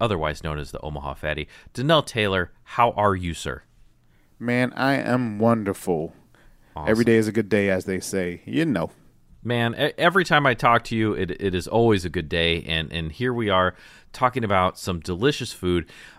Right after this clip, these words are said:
Speaker 1: And this is a place that I've had, uh, have driven by in its former location many a time, and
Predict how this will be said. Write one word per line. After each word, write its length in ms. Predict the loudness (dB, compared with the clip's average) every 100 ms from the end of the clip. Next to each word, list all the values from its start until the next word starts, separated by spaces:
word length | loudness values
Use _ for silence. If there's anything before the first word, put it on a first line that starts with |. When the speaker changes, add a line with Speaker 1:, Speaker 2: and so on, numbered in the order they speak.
| _
Speaker 1:
And 440 | 0 2 2 -2 -10 _ _ _ -20 -20 -8
this 220 | -2 -2
is 140 | -2 -4
a 40 |
place 360 | 0 2 2 0
that 200 | -2 2
I've 260 | 2 2
had, 500 | 0 -2 0 0 -4 -10
uh, 400 | -8 -6 -4 -6 -10 _ _ -16 0
have 220 | 0 2
driven 360 | 2 4 2
by 460 | 2 4 4 2 -2
in 120 | -4 -4
its 160 | -4
former 640 | -8 -8 -2 0 2 0 0
location 800 | -2 -4 -6 -8 -8 -8 -8 -10
many 540 | -8 -4 -2 0 0 -2
a 60 |
time, 540 | -4 -8 -6 -6 -6 -8 -14 -20 -20 _ -2
and 500 | 0 2 0 -4